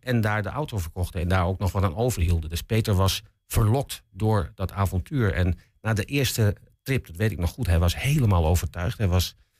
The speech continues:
ongekend, eh, positief, eh, over, over wat hij daar aantrof. Eh, de sterrenhemel, de uitgestrektheid, de mystiek van die Sahara. En dat heeft hij dus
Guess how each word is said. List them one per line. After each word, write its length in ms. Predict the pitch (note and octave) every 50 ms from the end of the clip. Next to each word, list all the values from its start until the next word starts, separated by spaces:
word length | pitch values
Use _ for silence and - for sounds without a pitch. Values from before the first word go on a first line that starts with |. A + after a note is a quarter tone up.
| _ _ _ _ _ _ _ _ _
ongekend, 720 | - E3 D#3+ B2 - G#2 - - G2+ F#2+ F#2+ - - - - -
eh, 440 | - F#2 F2+ F2+ F2 E2+ D#2+ D#2+ D2 C#2+ -
positief, 720 | - A2 G#2+ G2+ - F#2+ E2+ - - B2+ A#2 - - - - _ _ _ _ _ _ _ _ _ _ _
eh, 340 | G#2 G2+ F2+ D#2+ D#2+ D2 C#2+ C#2 - -
over, 460 | - A2 A2+ G#2 - G2 G2 F2+ -
over 260 | - A2 F#2 - G2+
wat 160 | F2+ G#2+ A2 -
hij 140 | G#2 G2
daar 200 | F2+ F#2+ F2+ E2 -
aantrof. 500 | C#3 C#3 C#3 - - - F2+ D2+ - -
Eh, 160 | F2 E2+ F#2+
de 100 | F#2 F2+
sterrenhemel, 920 | - - - - C3+ C3 B2 A2 G2+ F2 F#2 F#2 F#2 F2 F2+ E2+ D#2+ D#2+ D#2+
de 120 | E2+ E2+ -
uitgestrektheid, 1040 | A#2 A#2 - F#2+ G#2+ - - - - B2+ C3+ - - - G#2 E2+ E2 D#2+ D2 - -
de 120 | - G#2 G2+
mystiek 520 | A2 A#2 B2 - - - - E3+ - -
van 200 | - - G#2 F#2
die 100 | F2+ E2+
Sahara. 500 | - F2 E2 D#2+ D#2+ D#2 D2 D#2 D2 C#2+
En 120 | - F#2+
dat 140 | G2 G2 -
heeft 200 | G#2+ A2+ A2+ -
hij 80 | - G2
dus 220 | G2+ G2 F#2 -